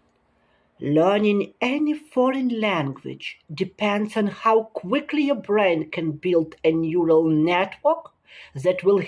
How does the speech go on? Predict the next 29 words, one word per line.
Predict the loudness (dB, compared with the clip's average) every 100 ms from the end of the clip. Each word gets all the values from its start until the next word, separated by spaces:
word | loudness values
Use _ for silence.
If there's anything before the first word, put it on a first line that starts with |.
| -8
help | -4 0 2 0 -2
you | -6 -6
think | -6 -6 -4 -4 -6 -12 -4
and | -2 -2
speak | -6 -20 _ -4 -4 -4 -8
in | -4 -2
your | -4
chosen | -4 -4 0 0 0 -2 -6 -6
foreign | -8 -2 0 2 0 0 2
language. | 2 2 -2 -4 -6 -8 -8 -18 _ _ _ _ -20 -20 _ -8
In | -2 -2
this | -2 -2 -2 -4
mini | -2 0 0 0
lesson, | 0 2 2 0 -4 -12 -8 -8 -10 _ -4
I | 0
want | 2 2 2 0
to | -2
share | -2 -2 0 0 2
with | 0 -4 -4
you | 0
my | 2 0 0 2 0 0
experience, | -4 -6 -20 -6 0 2 2 2 -4 -14 -20 _ _ -8
which | 0 0 0 -4
I | -2 0 -2 -4
have | 0 0 -2 -4
formulated | 0 0 2 4 6 6 4 0 -2 -4 -6 -12 -2
in | 0
the | 2 -2
following | -2 0 2 4 2 2 -4